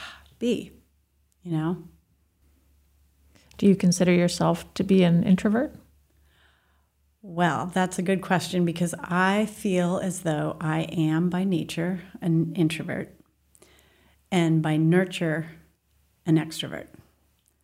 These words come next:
Speaker 1: I was cultivated to be an extrovert. So all my friends will say, "Oh, yes, you are."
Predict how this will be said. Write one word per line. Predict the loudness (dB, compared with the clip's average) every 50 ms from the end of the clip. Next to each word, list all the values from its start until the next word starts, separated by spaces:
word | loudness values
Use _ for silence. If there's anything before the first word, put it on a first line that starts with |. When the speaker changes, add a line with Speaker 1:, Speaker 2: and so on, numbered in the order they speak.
| _ _ _ _ 2
Speaker 1:
I | 2
was | 2 2 0
cultivated | -2 -2 -2 -2 -2 -2 -2 -4 -2 -2 -2 -4 -6 -8 -10
to | -10 -8
be | -6 -6
an | -6 -6
extrovert. | -8 -12 -14 -16 -16 -14 -14 -14 -14 -14 -18 -20 _ _ -10
So | -6 -4 -4 -4 -6 -6 -6
all | -4 -2 0 0
my | 2 0 0 -2
friends | -4 -6 -8 -8 -8 -8 -10 -10
will | -12 -12
say, | -12 -10 -10 -12 -12 -12 -14 -16 -18 -20 -20 _ _ _ _ _ -4
"Oh, | -4 -4 -4 -4 -8
yes, | -12 -12 -12 -12 -14 -14 -16 -16 -18 -18 -16 -14
you | -12 -10 -8 -8
are." | -10 -10 -12 -14